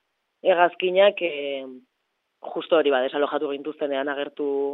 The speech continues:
agertu ziren urarekin, orduan, ba, bueno, beti geratzen zaizu sensazio hori, badakizula, ba, bueno, goizean izan balitz, ba, igual, susto oso handi bat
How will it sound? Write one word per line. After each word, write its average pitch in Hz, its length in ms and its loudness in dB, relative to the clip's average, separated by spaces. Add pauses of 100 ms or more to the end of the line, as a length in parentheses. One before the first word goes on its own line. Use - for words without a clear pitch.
(140)
agertu 156 420 -4
ziren 156 320 -2
urarekin, 147 480 -2
orduan, 147 240 -2
ba, 117 100 -2
bueno, 120 160 -4
beti 135 240 -4
geratzen 170 320 4
zaizu 180 240 2
sensazio 170 540 2
hori, 180 180 4
badakizula, 160 580 2 (280)
ba, 113 160 0
bueno, 110 320 -10
goizean 147 340 -2
izan 151 240 -4
balitz, 156 300 -2 (200)
ba, 139 200 -2
igual, 117 420 -6 (560)
susto - 380 -4
oso 143 100 -6
handi 143 240 -4
bat 135 240 -4